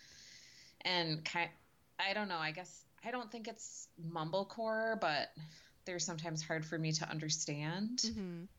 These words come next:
Speaker 1: because of the accent and because of the way the show is done. So that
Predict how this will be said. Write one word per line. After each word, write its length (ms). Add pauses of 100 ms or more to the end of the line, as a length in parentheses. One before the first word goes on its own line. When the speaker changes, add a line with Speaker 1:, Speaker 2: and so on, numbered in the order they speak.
(160)
Speaker 1:
because 320
of 80
the 160
accent 640
and 120
because 680 (920)
of 80
the 80
way 140
the 100
show 220
is 160
done. 260
So 220
that 300